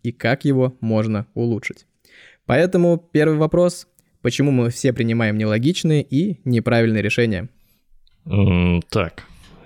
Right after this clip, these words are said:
Speaker 2: И вот так мне надо сразу отвечать. Хорошо. Э, в общем, в принципе, э, надо понимать, что, во-первых, мы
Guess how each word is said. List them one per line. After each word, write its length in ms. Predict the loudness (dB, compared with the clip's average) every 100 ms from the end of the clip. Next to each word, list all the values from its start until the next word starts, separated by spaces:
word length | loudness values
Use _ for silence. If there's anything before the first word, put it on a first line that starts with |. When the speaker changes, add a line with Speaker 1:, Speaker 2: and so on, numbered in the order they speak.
| -6
Speaker 2:
И 160 | -2 -2
вот 100 | -2
так 160 | -2
мне 140 | 0 0
надо 220 | 0 -2
сразу 380 | -2 0 2 0
отвечать. 420 | -2 -6 -8 -6
Хорошо. 580 | -2 0 0 -2 -4 -4 -6 0
Э, 360 | 2 2 2
в 120 | 2
общем, 540 | 0 0 0 0 0 -4 -14 _
в 140 | -20 -4
принципе, 720 | -2 0 -2 -2 -4 -6 -6 _ _
э, 280 | -2 0 2
надо 220 | 2 0
понимать, 320 | 2 2 0
что, 140 | 0 0
во-первых, 440 | 2 2 2 2
мы 220 | 0 0